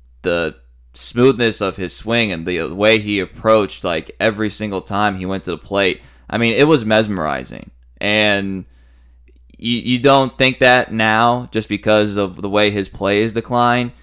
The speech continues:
but we, we have to do a better job of not forgetting just how dominant and special he's been, and let the contract and,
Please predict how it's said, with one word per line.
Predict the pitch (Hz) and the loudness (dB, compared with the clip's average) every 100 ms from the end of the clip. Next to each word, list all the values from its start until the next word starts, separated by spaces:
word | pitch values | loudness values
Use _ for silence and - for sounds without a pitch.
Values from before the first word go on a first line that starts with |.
| _ _ | _ _
but | - 104 95 64 | -2 0 0 -2
we, | 87 110 - | -6 -6 -6
we | - 113 | -6 0
have | 117 127 | 2 2
to | 123 | 0
do | 113 113 | 0 2
a | |
better | 101 104 101 | 4 2 2
job | 98 101 101 92 | 2 4 4 2
of | 90 85 - - | -4 -6 -14 -18
not | - 107 107 - | -6 -2 -2 -2
forgetting | 104 95 101 90 78 | -6 -2 -2 -2 -8
just | 80 95 104 | -8 -8 -4
how | 95 | -4
dominant | 90 90 90 92 85 82 76 _ _ _ _ _ - | -2 -2 -2 -4 -6 -8 -10 _ _ _ _ _ -6
and | 95 82 | -6 -6
special | - 107 104 - 90 76 58 - _ _ _ | -2 0 0 -2 -6 -6 -8 -16 _ _ _
he's | 107 104 85 | -6 -6 -4
been, | 104 101 82 80 | -4 -2 -4 -8
and | 95 101 92 92 82 73 - - | -4 -4 -4 -6 -10 -14 -20 -14
let | 107 117 - | 0 0 0
the | 110 | -6
contract | - 110 110 107 - 107 107 104 104 - | -2 0 2 0 0 4 6 4 2 -2
and, | 98 90 85 | -6 -6 -10